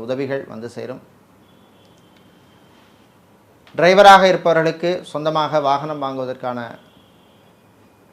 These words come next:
நல்ல ஒரு வாய்ப்பு கிடைக்கும், பயன்படுத்திக்கோங்க. டெய்லரிங் செய்பவர்கள், டெய்லராக இருப்பவர்கள், ஃபேஷன் டிசைனராக இருப்பவர்கள், மாடலிங் செய்பவர்களுக்கெல்லாம் புது வாய்ப்புகள் தேடி வரும், பயன்படுத்திக் கொள்ளுங்கள்.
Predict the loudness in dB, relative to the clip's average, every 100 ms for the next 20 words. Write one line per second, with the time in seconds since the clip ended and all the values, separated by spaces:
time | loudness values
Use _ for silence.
0 | _ _ _ _ _ _ -10 -2 0 0
1 | -4 -8 -12 -20 _ _ _ -8 0 0
2 | 0 -4 -8 -10 -10 -14 -14 -12 -10 -12
3 | -16 -20 -16 -18 -8 -6 -4 -6 -8 -10
4 | -10 -10 -10 -10 -8 -8 -8 -10 -14 -14
5 | -12 -12 -8 -4 -4 -6 -8 -8 -8 -8
6 | -8 -10 -14 -16 -16 -14 -14 -16 _ _
7 | _ _ _ _ _ -8 0 2 2 -2
8 | -4 -6 -4 -4 -6 -6 -6 -6 -8 -10
9 | -4 -2 0 -2 -2 -8 -8 -8 -10 -10
10 | -12 -12 -12 -12 -12 -16 -20 -18 -16 -18